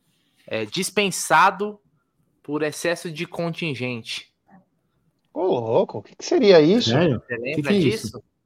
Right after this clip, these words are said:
Speaker 1: Ah,
Speaker 2: Lembro.
Speaker 1: quando,
Speaker 3: Lembro.
Speaker 2: No
Speaker 1: quando
Speaker 2: exército, né?
Speaker 1: antigamente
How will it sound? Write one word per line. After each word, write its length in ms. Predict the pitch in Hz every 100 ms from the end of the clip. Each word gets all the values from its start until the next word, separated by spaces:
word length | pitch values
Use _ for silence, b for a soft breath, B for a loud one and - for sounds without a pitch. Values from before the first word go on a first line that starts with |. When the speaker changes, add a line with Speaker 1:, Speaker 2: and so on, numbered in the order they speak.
| _ _ _ _
Speaker 1:
Ah, 140 | 254 196
Speaker 2:
Lembro. 240 | 170 170
Speaker 1:
quando, 160 | 131 196
Speaker 3:
Lembro. 600 | 156 156 123 117 110 - _ _
Speaker 2:
No 60 |
Speaker 1:
quando 140 | - 170
Speaker 2:
exército, 420 | 151 185 180 131
né? 80 | 143
Speaker 1:
antigamente 240 | 156 175